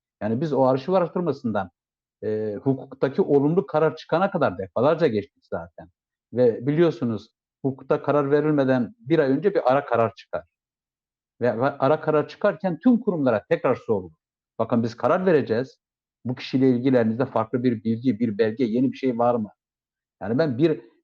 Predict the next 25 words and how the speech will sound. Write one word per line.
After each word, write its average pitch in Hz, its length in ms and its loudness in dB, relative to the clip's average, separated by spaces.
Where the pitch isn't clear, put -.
yani 120 340 2
mahkeme 117 500 -2
karar 160 260 0
vermeden 151 440 0
bir 151 100 4
ay 180 100 4
önce 143 220 -2
zaten 147 540 0
hakkımda 120 760 -2
o 139 380 2
incelemelerin 123 640 0
tamamı 139 360 -2
yapılmıştı. 98 760 -8
Ama 131 420 0
buna 175 220 2
rağmen, 127 580 0
buna 143 220 2
rağmen 101 580 -2
ben 117 460 -2
Ekim 165 320 -2
ayında 104 400 -2
benim 101 160 -4
mahkemem, 95 560 -4
e, 95 360 -10
sonuçlandı 147 840 -2